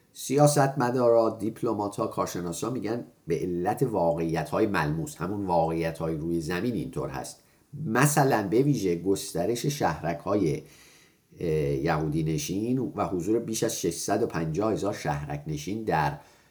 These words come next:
شرق اورشلیم که و کرانه باختری، این گزینه الان خیلی دشوار شده.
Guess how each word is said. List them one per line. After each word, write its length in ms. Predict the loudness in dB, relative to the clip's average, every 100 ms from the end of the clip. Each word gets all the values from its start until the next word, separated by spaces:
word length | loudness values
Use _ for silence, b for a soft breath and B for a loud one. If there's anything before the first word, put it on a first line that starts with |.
| b b
شرق 500 | -4 0 2 2 0
اورشلیم 760 | -2 -4 -2 -2 -2 -4 -6
که 180 | -8 -4
و 100 | -4
کرانه 480 | -2 -2 0 0 -2
باختری، 420 | -2 -4 -2 -2
این 220 | 0 2
گزینه 340 | 4 4 2 0
الان 160 | -2
خیلی 560 | -2 -2 0 0 -2 -8 _ -6
دشوار 680 | -4 -4 -2 2 6 4 2
شده. 420 | -6 -6 -4